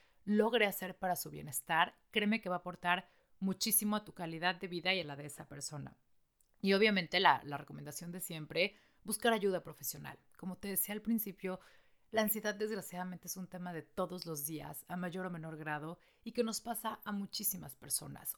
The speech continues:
Hoy contamos con muchísimas herramientas que nos pueden ayudar a mejorar nuestra calidad de vida o incluso a controlarla y eliminarla de nuestra vida. Entonces, buscar ayuda profesional siempre es opción.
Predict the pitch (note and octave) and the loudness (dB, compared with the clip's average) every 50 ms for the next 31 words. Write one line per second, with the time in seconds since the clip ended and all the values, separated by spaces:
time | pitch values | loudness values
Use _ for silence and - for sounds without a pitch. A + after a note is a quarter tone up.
0 | _ - A3 A#3 A3+ B3+ A#3+ G#3+ - A3+ G#3+ A#3 A3+ - - G#3 F#3+ F#3 F#3 - | _ -2 -2 0 2 4 2 4 4 4 2 2 0 -2 -4 -6 -6 -6 -8 -8
1 | _ - A3+ G#3+ - A#3+ A#3 G#3+ - F3+ D#3+ D#3+ E3 E3+ F3 F3+ F3 - D#3 D#3+ | _ -8 -8 -4 0 0 0 0 0 -6 -12 -10 -10 -8 -8 -8 -8 -8 -8 -10
2 | - - - D3 D#3+ - - - - G3 G3 G3 F#3 D#3 D3+ D3 D#3 D#3 D#3+ D#3+ | -10 -10 -12 -14 -12 -14 -12 -8 -6 -4 -2 -2 -2 -4 -4 -6 -8 -8 -8 -10
3 | C3+ - - D3+ D3+ D#3+ E3 D#3 - - D3+ - D3+ D3 C#3+ C3 D#3 D#3+ D#3+ D#3+ | -12 -14 -16 -16 -16 -12 -10 -10 -10 -10 -10 -12 -12 -12 -12 -12 -12 -12 -12 -12
4 | E3 E3 D#3 C#3+ D3+ D#3+ E3 - _ _ _ _ - _ - F#3+ G3 G3 G3 - | -12 -12 -10 -8 -8 -8 -10 -10 _ _ _ _ -12 _ 2 4 4 4 4 8
5 | C#4+ G4 A4 G#4 - B3 - - D3 D3+ - D#3 D#3 D3+ D3+ D3+ D3 C#3+ D3 D#3 | 10 8 10 10 10 8 8 8 2 -12 -10 -8 -4 -2 0 0 0 0 0 0
6 | - - _ _ _ _ - F#3 F3 E3 D3+ E3 D#3 D#3+ D#3 D3+ D3+ D3+ D#3 D3 | -2 -4 _ _ _ _ 0 2 2 2 0 -6 -8 -8 -8 -6 -6 -6 -6 -6
7 | C3+ - - - C#3+ D3 D#3 C#3 A#2+ - - - _ _ _ _ - G3+ - A#3 | -6 -8 -8 -10 -10 -10 -8 -10 -10 -12 -14 -18 _ _ _ _ -8 -2 2 4
8 | A#3+ A#3 C#4+ A#3+ G#3+ A#3 A#3 - - C4+ C4+ B3 B3+ C4 C4 - G#3 - - - | 4 4 4 2 0 -2 -2 0 2 2 2 2 0 -2 -2 -4 -6 -4 -4 -2
9 | - F#3+ F#3 F#3+ G3 G#3 G3+ - _ _ _ _ - - - B3 A#3+ A3+ A3+ A3+ | 0 2 4 4 4 2 0 -6 _ _ _ _ -6 2 6 8 8 8 6 2
10 | - F#3+ - - - - - E3+ D3+ - - | -2 -2 -4 -2 0 2 2 2 0 -2 -8